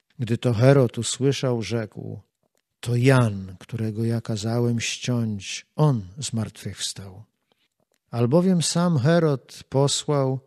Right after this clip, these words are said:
i pojmał Jana i wtrącił go zakutego w kajdany do więzienia z powodu Herodiady, żony Filipa, brata swego, gdyż pojął ją za żonę.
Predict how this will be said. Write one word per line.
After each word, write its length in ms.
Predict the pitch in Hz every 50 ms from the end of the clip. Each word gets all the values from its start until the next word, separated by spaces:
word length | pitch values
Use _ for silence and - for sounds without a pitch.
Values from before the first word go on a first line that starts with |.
| _ _ _ _ _ _ _ -
i 120 | 139 127 -
pojmał 680 | - - 156 170 170 170 160 151 147 147 143 139 131
Jana 540 | 120 123 127 123 123 120 113 110 110 107 110
i 80 | 113
wtrącił 680 | 107 - - - 135 139 139 131 - - 135 123 120 113
go 220 | 104 113 120 117
zakutego 680 | 107 95 104 131 123 - 131 117 - - 135 135 127 127
w 100 | - -
kajdany 680 | - 123 117 120 113 104 120 123 123 127 127 123 123
do 200 | 120 110 117 117
więzienia 760 | 107 104 113 113 113 107 98 110 123 123 120 120 120 123 123 120 _ _ _ _ _ _ _ _ _ -
z 140 | - -
powodu 420 | - - 135 127 143 147 131 131 123
Herodiady, 1120 | 120 135 135 131 127 113 107 120 120 127 127 127 123 117 107 104 110 110 110 113 117 120 _ _ _ - -
żony 400 | 117 104 135 135 127 123 123 113
Filipa, 800 | - - 127 120 117 117 120 117 107 - - 101 101 98 98 - _ - -
brata 440 | 110 123 120 117 107 - - 95 85
swego, 600 | - - - - 104 101 98 101 110 110 110 110 _ _ _ _ _ _ _ _ _
gdyż 200 | - 123 - -
pojął 420 | - - 135 135 139 135 131 127 123
ją 240 | 120 120 120 117
za 160 | 110 110 120 113
żonę. 580 | 98 101 101 98 95 92 95 98 98 101 104